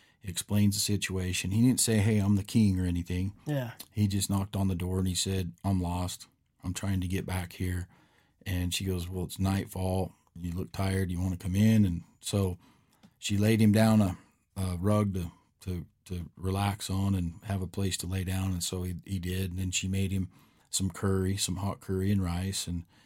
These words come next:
Speaker 1: gave him some water. And, and so when she brought the curry and rice over, he didn't even wait, dude. He sat up, dipped his hand in there, and, and burned his
Speaker 2: Went
Speaker 1: fingers.
Speaker 2: to town.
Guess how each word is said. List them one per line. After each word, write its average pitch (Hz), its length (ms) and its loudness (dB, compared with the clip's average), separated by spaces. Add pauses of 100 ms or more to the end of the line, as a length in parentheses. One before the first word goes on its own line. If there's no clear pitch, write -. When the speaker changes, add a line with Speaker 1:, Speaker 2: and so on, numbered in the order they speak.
(180)
Speaker 1:
gave 95 160 -2
him 98 120 2
some 107 180 2
water. 95 480 0
And, 85 160 -2 (520)
and 98 180 -2
so - 140 2
when 104 160 6
she 107 140 2
brought 131 280 2
the 85 80 -6
curry 123 320 4
and 98 80 2
rice 95 300 0
over, 90 380 -6 (540)
he 110 140 0
didn't 120 200 4
even 85 280 0
wait, 85 300 -4
dude. 87 220 -8
He 92 60 -6
sat 101 340 0
up, 98 220 0 (640)
dipped 107 240 0
his 98 140 -2
hand 101 240 2
in 95 100 0
there, 95 220 0
and, 87 160 -4 (360)
and 90 180 -2
burned 95 260 0
his 85 140 -4
Speaker 2:
Went 95 200 -2
Speaker 1:
fingers. - 180 -4
Speaker 2:
to - 80 -10
town. 131 480 -10